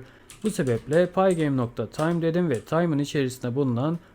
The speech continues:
clock sınıfımı çağırıyorum. Parantezlerimi açtım hocam ve tekrardan yeni bir tane satırıma geçeceğim. Şimdi gelelim sizlerle birlikte oyun döngümüzü oluşturalım.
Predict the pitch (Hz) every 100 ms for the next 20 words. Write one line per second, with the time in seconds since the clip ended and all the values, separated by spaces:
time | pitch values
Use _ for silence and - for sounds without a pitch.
0 | _ - - 202 196 - 127 110 113 107
1 | - 160 165 165 165 170 170 - 196 156
2 | 123 131 120 120 117 147 147 - 170 151
3 | 170 147 113 185 175 147 135 123 123 139
4 | 165 139 120 127 120 139 165 127 131 170
5 | 151 156 139 143 127 - 240 220 143 143
6 | 175 202 175 - 139 151 185 180 156 151
7 | 185 151 160 196 165 143 127 120 113 123
8 | 151 - 160 156 147 151